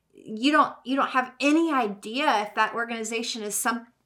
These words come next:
somebody that you should support or not. Like, we're supposed to do our due diligence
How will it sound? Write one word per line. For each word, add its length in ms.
somebody 440
that 200
you 120
should 220
support 500
or 120
not. 280
Like, 240
we're 140
supposed 640
to 100
do 320
our 240
due 200
diligence 760